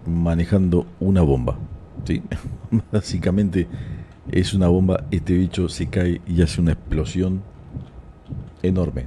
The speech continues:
así que mejor que no se caiga. Bien, bloqueamos, apagamos los motores, eh, y nos bajamos. Ahora sí, ah, le faltó, claro, me faltó poner el,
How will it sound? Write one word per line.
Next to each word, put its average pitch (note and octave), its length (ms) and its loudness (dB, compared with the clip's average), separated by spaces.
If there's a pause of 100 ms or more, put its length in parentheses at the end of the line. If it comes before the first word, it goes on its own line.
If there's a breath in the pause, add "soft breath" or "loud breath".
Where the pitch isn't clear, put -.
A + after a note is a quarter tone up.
así D#2+ 200 -4
que F2+ 180 0
mejor F#2 400 0
que G2+ 60 2
no F#2+ 100 2
se - 100 -8
caiga. C2+ 300 -2 (2750 loud breath)
Bien, D#2 220 -2 (140)
bloqueamos, G2 920 0 (180)
apagamos F#2 680 0
los E2+ 340 2
motores, E2+ 600 -2 (1000)
eh, D2 340 -2 (100)
y B2+ 100 2
nos G2 160 0
bajamos. C2+ 420 -10 (1600)
Ahora F#2 220 -2
sí, G#2 220 -2 (200)
ah, F2 160 -2
le D2 120 -4
faltó, D#2+ 440 -2
claro, C#2 200 -4 (120)
me C#2 80 -6
faltó D2+ 300 -6 (260)
poner D#2 280 -2
el, C#2+ 420 -4